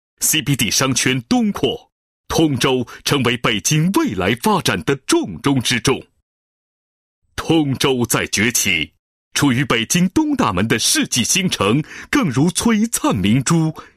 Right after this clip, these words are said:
熠熠生辉。通州控环渤海而处核心，接北京而临津义，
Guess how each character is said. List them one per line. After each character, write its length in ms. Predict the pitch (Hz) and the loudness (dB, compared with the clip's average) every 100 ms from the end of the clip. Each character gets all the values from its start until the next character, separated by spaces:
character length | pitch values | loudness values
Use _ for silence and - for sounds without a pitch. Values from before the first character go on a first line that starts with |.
| _ | _
熠 380 | 320 311 123 78 | -2 0 0 -2
熠 360 | - 147 98 | -2 -2 -2
生 260 | - 139 131 | -2 0 -2
辉。 280 | - 139 107 - _ _ _ _ _ _ _ _ _ _ _ _ _ - | 0 -2 -2 -8 _ _ _ _ _ _ _ _ _ _ _ _ _ -4
通 260 | 151 139 | 0 0
州 320 | 117 117 104 92 _ _ _ _ | 0 0 0 -2 _ _ _ _
控 320 | - 277 165 | 0 0 0
环 200 | - 117 156 | -2 -2 2
渤 120 | 117 | 2
海 380 | - 87 78 - - | 2 -2 -4 -6 -6
而 180 | 101 123 | -2 -2
处 220 | - 98 | 0 -2
核 280 | - 95 110 | 0 -2 0
心， 320 | - 117 104 - _ _ _ | 2 0 0 -6 _ _ _
接 240 | 262 269 | 0 0
北 220 | - 82 | 0 -4
京 340 | 76 139 143 127 - | -2 0 0 -2 -8
而 180 | - 110 | -4 -2
临 240 | 123 98 117 | 0 0 2
津 300 | 160 160 123 | 0 0 0
义， 180 | 110 | 0